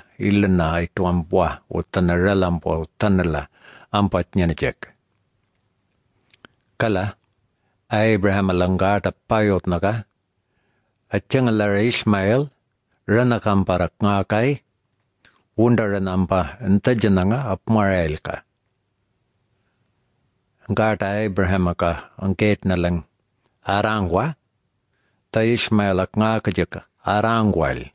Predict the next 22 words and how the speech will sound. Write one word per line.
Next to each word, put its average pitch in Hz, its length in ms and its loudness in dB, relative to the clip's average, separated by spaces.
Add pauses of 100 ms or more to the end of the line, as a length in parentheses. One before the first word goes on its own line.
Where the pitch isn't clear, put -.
(680)
ay 110 160 0
nang 104 160 2
gwenari 90 480 0
ang 80 160 -4
tajak. - 480 -8 (1500)
Ara 110 320 -2
jayla, 95 540 0 (500)
annaw 110 480 2
ang 101 80 2
gwena, 90 560 0
arugala 104 480 0
nyayla, 90 640 0
Sarah, 107 640 0 (1120)
ra 117 320 2
ko 104 140 0
nampuri 101 580 2
ako 92 240 -2
kat 87 300 -2
nyani 92 260 0
janande. 73 800 -6 (1300)
Wunda 110 300 2
rana 101 480 -4